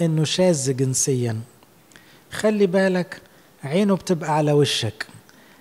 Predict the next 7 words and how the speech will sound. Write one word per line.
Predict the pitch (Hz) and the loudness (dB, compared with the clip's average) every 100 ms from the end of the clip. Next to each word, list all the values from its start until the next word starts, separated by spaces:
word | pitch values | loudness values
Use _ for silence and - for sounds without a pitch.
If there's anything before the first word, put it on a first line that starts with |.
| - 143 | -12 -2
لو | 143 143 | 2 2
كشرت | 139 160 135 - - 226 240 190 - - - - _ _ 190 | 0 -2 -2 -2 2 2 2 -2 -8 -12 -12 -20 _ _ 0
قفل | 196 156 131 | 2 2 2
منك | 123 110 110 - - - - _ _ _ - - - | 0 -2 -4 -8 -16 -18 -20 _ _ _ -20 -12 -2
ومش | 160 165 | 0 4
هيعترف | 160 - 151 127 | 2 4 2 2
تاني." | - 117 107 | 0 0 0